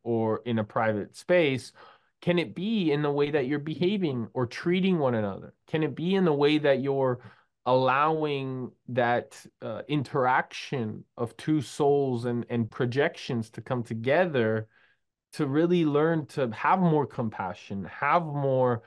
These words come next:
depth of conversation, so that then as a result, thoughtful disagreements actually become great solutions for any business practice that can be then applied to a more societal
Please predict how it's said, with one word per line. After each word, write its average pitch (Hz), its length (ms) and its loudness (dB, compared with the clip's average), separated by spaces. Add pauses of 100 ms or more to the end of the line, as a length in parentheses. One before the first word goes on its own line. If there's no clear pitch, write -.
(420)
depth 123 340 -2
of 110 140 -8
conversation, 113 720 -2
so 165 180 -4
that 175 260 2
then 190 160 4
as 196 160 2
a 170 60 0
result, 151 640 2
thoughtful - 500 -4
disagreements 135 960 0
actually 131 400 -4
become 127 460 -2 (340)
great 139 360 2
solutions 135 720 -2
for 123 180 -4
any 147 180 0
business 127 480 0
practice - 960 -4 (500)
that 127 220 -2
can 135 180 -2
be 131 120 -2
then 131 160 -2
applied 127 840 0
to 135 200 -6
a 127 40 -2
more 143 600 4 (2750)
societal 143 1300 2